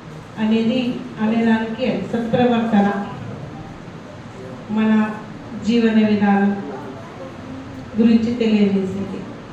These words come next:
So అన్ని మతాలలో కూడా మనం కూడా ఫాస్టింగ్స్ ఉంటాం, హిందువులలో, క్రిస్టియన్స్లో ఉంటాం. కానీ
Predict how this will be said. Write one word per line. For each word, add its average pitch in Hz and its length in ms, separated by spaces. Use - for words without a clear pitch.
So 269 220
అన్ని 220 220
మతాలలో 262 680
కూడా 262 260
మనం 233 320
కూడా 247 240
ఫాస్టింగ్స్ 220 440
ఉంటాం, 196 540
హిందువులలో, 208 580
క్రిస్టియన్స్లో 196 840
ఉంటాం. 190 540
కానీ 262 340